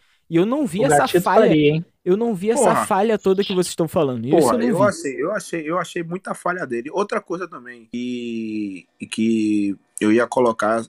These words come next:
Speaker 3: em relação a, às substituições, né? É, cara, é visível que o time do, o time hoje, claro, jogar em Brasília, onze horas da, onze horas do dia, é, várias pessoas no D M, e, tipo assim, era um jogo, assim, complicado. Eu tava, tava,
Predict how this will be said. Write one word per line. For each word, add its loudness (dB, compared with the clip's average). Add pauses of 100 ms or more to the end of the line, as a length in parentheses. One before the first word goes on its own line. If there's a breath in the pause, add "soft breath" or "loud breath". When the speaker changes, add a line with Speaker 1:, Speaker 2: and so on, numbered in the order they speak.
Speaker 3:
em -2
relação -4
a, -6
às -6
substituições, -8
né? -12 (320 soft breath)
É, 2
cara, -2
é -2
visível -6
que -8
o -4
time -14
do, -4
o 2
time -2
hoje, 0 (380 loud breath)
claro, -2 (140)
jogar -4
em -10
Brasília, -6
onze -8
horas -2
da, -4
onze -6
horas -2
do -8
dia, -2 (340)
é, 0
várias -4
pessoas -4
no -8
D 0
M, -6
e, -6
tipo -4
assim, 0 (360 soft breath)
era 0
um -2
jogo, 2
assim, -6
complicado. -4
Eu -4
tava, -6
tava, -10